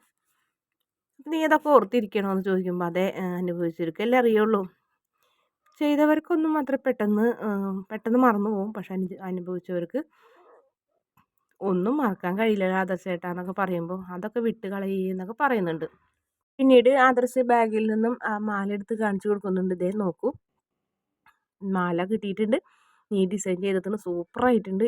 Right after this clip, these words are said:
ഇത് നമുക്ക് വേ-, ജ്വല്ലറിയിൽ കൊടുക്കുമ്പോൾ നീയും കൂടെ എൻ്റെ കൂടെ പോരണം. സിനിമാ നടിമാരും മറ്റുള്ളവരൊന്നും വേണ്ട, നീ തന്നെ ഇത്, ഏഹ്, അണിഞ്ഞങ്ങായിട്ട് മോഡലായാൽ മതി. നയന കളക്ഷൻസ് എന്നും പേര് കൊടുക്കുക,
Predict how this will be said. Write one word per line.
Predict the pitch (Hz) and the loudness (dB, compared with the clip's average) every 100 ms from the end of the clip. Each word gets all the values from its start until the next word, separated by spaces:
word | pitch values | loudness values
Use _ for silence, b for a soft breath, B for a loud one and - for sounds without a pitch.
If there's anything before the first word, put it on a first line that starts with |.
| 196 | 0
ഇത് | 185 | -2
നമുക്ക് | 196 190 - | -2 -6 -6
വേ-, | 196 208 185 180 180 175 - _ _ _ | -8 -8 -6 -6 -8 -10 -16 _ _ _
ജ്വല്ലറിയിൽ | 202 202 185 175 180 | -2 0 2 0 -2
കൊടുക്കുമ്പോൾ | 214 180 170 185 | -4 -6 -6 -2
നീയും | 190 175 | 0 0
കൂടെ | 175 190 | 0 -2
എൻ്റെ | 190 175 | -2 -4
കൂടെ | 170 170 | -6 -8
പോരണം. | 196 170 202 - b b b - | -6 -4 -6 -8 b b b -4
സിനിമാ | 330 320 294 | 2 4 4
നടിമാരും | 285 269 262 247 277 | 4 4 4 2 0
മറ്റുള്ളവരൊന്നും | 247 202 196 196 190 185 220 262 | -2 -2 -2 0 0 0 2 2
വേണ്ട, | 226 170 175 185 | 2 0 -4 -4
നീ | 175 175 | -4 -4
തന്നെ | 208 175 190 285 b b b b | -6 -4 -2 -4 b b b b
ഇത്, | 180 175 180 190 - | -6 -4 -2 -4 -4
ഏഹ്, | 180 170 170 - - | -10 -10 -12 -18 -12
അണിഞ്ഞങ്ങായിട്ട് | 180 175 170 180 180 165 190 | -6 -6 -4 -4 -6 -6 -4
മോഡലായാൽ | 185 170 170 180 165 | -4 -4 -4 -4 -4
മതി. | 170 170 208 - b b b | -4 -4 -4 -6 b b b
നയന | 226 226 220 | -2 0 0
കളക്ഷൻസ് | 226 226 208 - 185 180 | 0 0 -2 -4 -8 -6
എന്നും | 185 190 | -4 -4
പേര് | 208 185 175 | 0 0 0
കൊടുക്കുക, | 180 175 - | 0 -2 -2